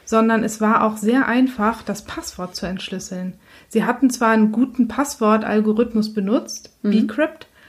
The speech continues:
Speaker 1: aber, ähm, wenn man sich den Code angeguckt hat, der ja auch in den Datendumps waren, die veröffentlicht worden sind, gab's Funktionen, wo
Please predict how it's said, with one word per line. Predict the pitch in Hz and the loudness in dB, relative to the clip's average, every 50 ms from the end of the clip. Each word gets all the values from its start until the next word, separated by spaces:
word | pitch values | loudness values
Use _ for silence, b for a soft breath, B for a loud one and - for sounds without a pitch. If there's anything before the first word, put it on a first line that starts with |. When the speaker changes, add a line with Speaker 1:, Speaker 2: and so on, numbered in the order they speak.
| b b b b b b b b _ _ | b b b b b b b b _ _
Speaker 1:
aber, | - 202 226 262 277 226 202 202 214 240 285 339 - - - _ - - - - - | 0 2 4 4 4 4 4 4 4 4 2 0 -2 -8 -18 _ -20 -20 -20 -6 -2
ähm, | 220 220 220 214 214 208 208 208 208 | 0 2 4 4 4 4 4 4 4
wenn | 220 220 | 4 4
man | 220 220 214 | 4 4 4
sich | 220 214 214 | 2 0 0
den | 220 196 214 | -2 -4 -4
Code | - - 311 370 370 - | -2 -2 -2 -2 0 -2
angeguckt | 208 202 190 190 - - 214 214 - | -4 -4 -4 -6 -6 -8 -8 -8 -8
hat, | 180 - | -8 -6
der | 202 190 | -6 -4
ja | 185 175 - | -4 -4 -4
auch | 233 277 320 302 - - - | -2 -2 -2 -2 -2 0 2
in | 214 214 208 | 4 4 4
den | 202 190 190 190 190 190 - _ _ _ _ | 4 2 0 -2 -4 -6 -10 _ _ _ _
Datendumps | - 202 190 196 202 - 220 202 185 190 185 190 208 208 - - - 190 | -2 0 0 0 0 0 0 0 0 0 -2 -2 -4 -6 -8 -10 -8 -6
waren, | 185 180 185 202 233 285 302 B B B B B B B B - | -4 -4 -2 -2 -2 -2 -4 B B B B B B B B 0
die | 220 214 | 0 0
veröffentlicht | - - 175 - - - 214 214 196 - - - | 0 0 -2 -2 0 0 0 -2 -2 -4 -6 -6
worden | 190 180 185 190 214 226 220 | -4 -4 -2 0 0 0 0
sind, | 214 208 220 262 269 254 B B B B B B B B B - - | 0 2 2 2 2 0 B B B B B B B B B -4 0
gab's | 220 214 220 214 - | 0 2 0 0 -4
Funktionen, | - - 233 214 214 - - - 220 226 240 262 294 339 349 302 - - | -4 -2 0 0 0 -2 -4 -4 0 2 4 4 4 4 0 -4 -6 -6
wo | 214 220 240 240 247 254 - | -4 -2 0 2 2 0 0